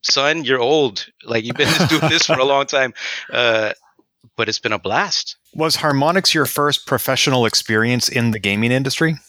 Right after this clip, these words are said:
Speaker 1: Uh, it, it was. It was. It was my
Speaker 2: Wow.
Speaker 1: first. I, like,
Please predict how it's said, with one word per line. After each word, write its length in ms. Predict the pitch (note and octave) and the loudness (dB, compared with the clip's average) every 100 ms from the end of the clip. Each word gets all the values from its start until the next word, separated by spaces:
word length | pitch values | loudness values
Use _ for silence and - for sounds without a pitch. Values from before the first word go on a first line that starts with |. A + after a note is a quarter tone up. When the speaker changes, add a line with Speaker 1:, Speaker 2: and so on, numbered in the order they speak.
| _ _ _ - | _ _ _ -8
Speaker 1:
Uh, 60 | G#2 - | -6 -6
it, 120 | A#2+ - | -8 -6
it 160 | G#2+ | -6
was. 520 | F#2 G#2 F#2+ - - - - | -4 -4 0 0 0 -6 -12
It 100 | G#2+ | -6
was. 280 | G#2 G2+ - | -4 0 0
It 80 | |
was 120 | A2+ - | 0 0
my 200 | - - | 0 -2
Speaker 2:
Wow. 100 | - | -2
Speaker 1:
first. 320 | A#2+ B2+ - - _ | 0 0 -4 -20 _
I, 140 | A#2 | 0
like, 320 | B2 A2 - | 0 0 -4